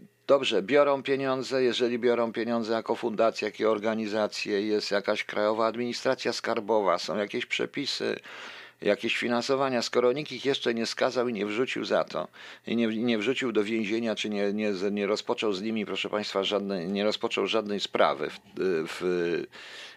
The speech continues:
w, żadnej sprawy i oni nie są podejrzani o nielegalne finansowanie, no to niech se biorą.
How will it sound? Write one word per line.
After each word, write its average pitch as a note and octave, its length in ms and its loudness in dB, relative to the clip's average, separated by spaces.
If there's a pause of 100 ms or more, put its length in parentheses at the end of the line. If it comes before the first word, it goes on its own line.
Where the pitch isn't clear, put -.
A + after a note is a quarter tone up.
w, E2+ 640 -6
żadnej A2+ 260 0
sprawy G2 680 2
i F2+ 180 0
oni A2 180 2
nie A2+ 120 0
są G#2 180 -2
podejrzani G2+ 540 2
o G2 40 0
nielegalne G2 560 2
finansowanie, F#2 840 -2
no A#2 120 -2
to D3+ 120 -2
niech D3+ 180 -2
se E3 140 0
biorą. C#3+ 400 0